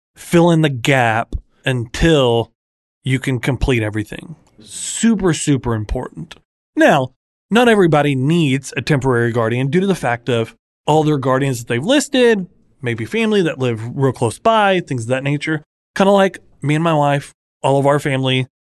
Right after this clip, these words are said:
that we have listed lives really close by in regards to that. So that makes it easy. But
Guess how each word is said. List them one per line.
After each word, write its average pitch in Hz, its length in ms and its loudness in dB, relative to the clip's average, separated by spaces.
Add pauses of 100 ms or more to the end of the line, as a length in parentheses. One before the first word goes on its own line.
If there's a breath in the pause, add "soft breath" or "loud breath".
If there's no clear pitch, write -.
(140)
that 127 120 0
we 135 100 2
have 127 100 -2
listed 127 380 -2
lives 117 200 -2
really 147 360 2
close 151 280 -2
by 117 480 0 (220)
in 135 160 0
regards 120 440 -2
to 127 60 -4
that. 120 240 -2
So 208 160 -2
that 196 200 2
makes 151 180 -2
it 151 80 -2
easy. 127 180 -2
But 202 380 0